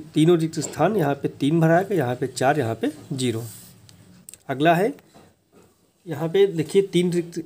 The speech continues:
ए, fill in the blanks है, एक, दो, तीन। पाँच और छः ग्यारह, ग्यारह का एक लिख दिया, यहाँ एक हासिल लगाया।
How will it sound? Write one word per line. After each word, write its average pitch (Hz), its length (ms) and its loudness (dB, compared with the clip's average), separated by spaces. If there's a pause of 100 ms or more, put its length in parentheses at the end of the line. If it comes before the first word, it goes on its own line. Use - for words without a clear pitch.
ए, 139 160 -2
fill 160 180 2
in 165 80 2
the 160 80 4
blanks 156 320 0
है, 196 140 2
एक, 160 260 -2
दो, 175 140 -4 (220)
तीन। 113 220 -14 (600)
पाँच 180 320 0
और 220 180 2
छः 180 300 2
ग्यारह, 135 400 0 (120)
ग्यारह 135 300 -2
का 165 120 -6
एक 151 260 -2
लिख 156 220 -4
दिया, 170 280 -2
यहाँ 147 200 -2
एक 151 220 -2
हासिल 131 300 -6
लगाया। 156 280 -2